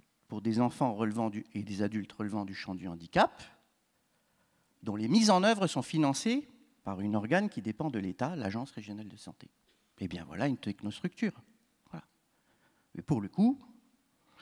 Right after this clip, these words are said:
euh, la décision de changement et de simplification de cette technostructure, elle appartient, euh, à l'État. Euh, tout à l'heure, euh,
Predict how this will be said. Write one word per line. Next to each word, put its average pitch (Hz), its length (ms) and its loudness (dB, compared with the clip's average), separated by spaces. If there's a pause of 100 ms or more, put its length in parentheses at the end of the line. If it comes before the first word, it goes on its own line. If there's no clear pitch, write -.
(640)
euh, 113 320 -2
la 151 160 2
décision 151 580 4
de 117 100 6
changement 160 580 8
et 117 100 6
de 107 80 6
simplification 147 840 4
de 113 80 0
cette 139 240 2
technostructure, 131 920 0 (800)
elle - 160 -10
appartient, - 380 -4
euh, 185 280 2 (2250)
à 101 100 -2
l'État. 135 300 -2 (1700)
Euh, - 80 -4 (720)
tout - 180 -6
à 113 100 8
l'heure, 120 340 8
euh, 95 320 0